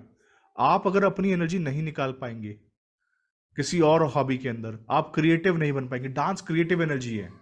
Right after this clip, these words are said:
पेंटिंग क्रिएटिव एनर्जी है। ये जो क्रिएटिव एनर्जी है ना, ये जो, अगर आपने बाहर जाके नहीं निकाली, या आपने कोई स्पोर्ट्स नहीं खेला, आपने कोई और अ-, अपनी एनर्जी को यूज़ नहीं किया, इस मंगल वक्री की एनर्जी को, eventually आपको प्रॉब्लम होने लग जाएगा।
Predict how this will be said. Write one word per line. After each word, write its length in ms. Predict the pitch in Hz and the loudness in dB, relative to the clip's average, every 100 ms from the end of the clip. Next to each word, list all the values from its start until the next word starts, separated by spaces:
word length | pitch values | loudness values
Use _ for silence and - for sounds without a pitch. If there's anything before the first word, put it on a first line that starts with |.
| _ | _
पेंटिंग 680 | - - _ 156 160 156 208 | -18 -18 _ 0 0 2 2
क्रिएटिव 420 | 175 156 156 165 | 4 2 2 0
एनर्जी 380 | 147 120 107 104 | 2 -2 -4 -6
है। 260 | 101 92 104 - - - _ _ _ _ _ _ - | -8 -12 -16 -20 -20 -20 _ _ _ _ _ _ -4
ये 120 | 147 | 0
जो 100 | 196 | 2
क्रिएटिव 480 | 247 165 165 170 220 | 2 4 4 4 4
एनर्जी 300 | 190 185 165 | 2 0 -2
है 60 | 160 | -4
ना, 240 | 202 131 | -6 -8
ये 240 | 143 139 185 | -4 2 4
जो, 340 | 202 196 - _ - | 4 0 -14 _ -4
अगर 240 | 147 185 | 2 4
आपने 360 | 180 180 180 180 | 6 4 0 -2
बाहर 240 | 143 139 | 0 0
जाके 180 | 147 139 | 0 -4
नहीं 160 | 131 113 | -6 -8
निकाली, 400 | 104 87 95 113 | -10 -12 -10 -2
या 100 | 131 | -2
आपने 280 | 131 139 | 0 -4
कोई 160 | 139 151 | -2 -4
स्पोर्ट्स 400 | - - 143 - | -4 -2 -2 -2
नहीं 160 | 120 110 | -4 -4
खेला, 260 | 117 117 | -4 -2
आपने 360 | 117 120 131 127 | 0 -2 -4 -6
कोई 540 | 127 135 135 127 - - _ _ | -2 0 0 -2 -4 -16 _ _
और 600 | - 151 180 180 139 - - _ _ - | 0 4 6 4 2 -2 -12 _ _ -2
अ-, 320 | 156 151 147 | 0 0 -2
अपनी 260 | 143 147 160 | -4 -2 0
एनर्जी 260 | 147 135 | -2 -4
को 80 | 139 | -4
यूज़ 280 | 139 135 127 | -6 -6 -6
नहीं 160 | 123 107 | -6 -4
किया, 120 | 113 | -6
इस 100 | 110 | -4
मंगल 260 | 120 117 | -4 -4
वक्री 260 | 117 110 113 | -4 -4 -6
की 80 | 113 | -6
एनर्जी 280 | 104 101 101 | -8 -10 -14
को, 340 | 98 - _ _ 123 | -16 -20 _ _ -4
eventually 340 | 127 127 147 | -2 -2 -6
आपको 160 | 127 123 | -6 -8
प्रॉब्लम 280 | 120 104 | -8 -8
होने 200 | 104 92 | -8 -12
लग 100 | - | -16
जाएगा। 360 | 90 90 107 107 | -16 -18 -20 -20